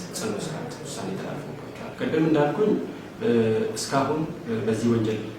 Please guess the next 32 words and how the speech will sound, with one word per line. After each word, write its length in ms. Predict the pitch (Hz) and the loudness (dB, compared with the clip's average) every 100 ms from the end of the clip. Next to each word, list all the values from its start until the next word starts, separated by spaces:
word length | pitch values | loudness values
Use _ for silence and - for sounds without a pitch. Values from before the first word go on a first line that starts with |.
| - | -8
በዚህ 340 | 117 104 107 104 101 101 - | -6 -4 -4 -4 -6 -8 -8
አዲስ 220 | - 110 | -4 -4
ስርቆት 320 | - 107 - - | -4 -4 -4 -4
ወንጀል 340 | 214 107 - - | 0 0 0 0
የተፈጸመው 640 | 220 - 214 - - - - | -2 -2 -4 -4 -2 -2 -4
ወይም 220 | 113 110 | -2 0
ደግሞ 160 | 104 - | 2 2
የገንዘብ 380 | 101 101 107 110 | 0 2 2 4
መጠኑ 280 | - - - 185 - - - - - | 4 2 2 2 2 -2 -8 -10 -10
ወደ 160 | - 110 104 | -6 -4 -2
አስራ 220 | 98 110 | -2 0
አምስት 280 | 107 107 - | 2 2 0
ሚሊዮን 440 | 113 120 127 135 104 104 | 2 4 4 4 2 -2
አምስት 240 | 110 107 | -2 -2
መቶ 160 | 113 107 | -2 -2
ሠላሳ 300 | - 107 - - - 101 107 | -2 -2 -2 -4 -4 -4 -6
ሰባት 360 | - 107 104 107 | -6 -4 -4 -6
ሺህ 200 | - - 143 | -6 -6 -2
ዘጠኝ 280 | 117 110 107 | -2 0 0
መቶ 160 | 104 101 101 - | -2 -2 -6 -6
ሠላሳ 340 | - - - - | -4 -4 -4 -4
አንድ 220 | - - - - | -6 -6 -6 -8
ብር 180 | 196 107 | -4 -2
የሚሆን 360 | 104 107 - - | -2 -2 -2 -2
ነው 120 | - | -2
እና 160 | - - - - - - - | 0 0 -2 -4 -6 -8 -4
ከዚህ 240 | 113 120 | -2 0
ውስጥ 160 | 139 - | 0 -2
ከአስራ 320 | - 110 113 107 | -4 -2 -2 -2
አራት 240 | 110 - | -2 -2
ሚሊዮን 340 | 120 147 127 110 | 0 2 2 0
በላይ፣ 280 | - 117 | 0 -2